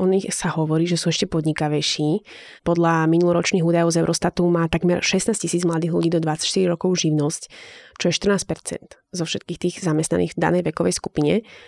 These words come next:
a pred desiatimi rokmi to bolo nejak desať percent. Tak, eh, čaká ich, eh,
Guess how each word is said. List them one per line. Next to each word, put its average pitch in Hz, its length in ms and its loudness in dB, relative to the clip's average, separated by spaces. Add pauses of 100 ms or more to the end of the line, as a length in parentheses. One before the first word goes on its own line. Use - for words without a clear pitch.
(100)
a - 80 -10
pred 170 160 0
desiatimi 175 480 2
rokmi 165 240 0
to 165 160 -2
bolo 160 320 2
nejak 160 240 2
desať 160 320 -2
percent. - 640 -8
Tak, - 240 -6
eh, - 320 -4 (320)
čaká - 320 0
ich, 320 320 0
eh, 160 160 2